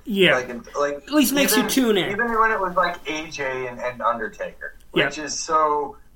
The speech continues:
Speaker 2: far outside the realm of normality that I was like, <coughs>
Speaker 1: Yeah.
Speaker 2: Huh.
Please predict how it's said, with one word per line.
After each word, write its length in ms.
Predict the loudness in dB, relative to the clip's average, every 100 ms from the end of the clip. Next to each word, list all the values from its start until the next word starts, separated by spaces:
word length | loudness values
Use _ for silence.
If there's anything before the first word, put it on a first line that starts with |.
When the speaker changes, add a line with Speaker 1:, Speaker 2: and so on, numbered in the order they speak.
| -2
Speaker 2:
far 260 | 0 2 2
outside 540 | 0 0 0 0 -2
the 100 | -4
realm 320 | -2 0 -2
of 140 | -8 -6
normality 720 | -6 -4 -4 -2 -4 -6 -8
that 120 | -4
I 140 | -2 -2
was 240 | -4 -4
like, 260 | -2 -2 -8 -18 -20 -20 0
<coughs> 340 | 2 2 -2 -6 -14 -20 -20 -20 -20 -20 -20 -20 -16 -2
Speaker 1:
Yeah. 320 | 4 4
Speaker 2:
Huh. 40 | 4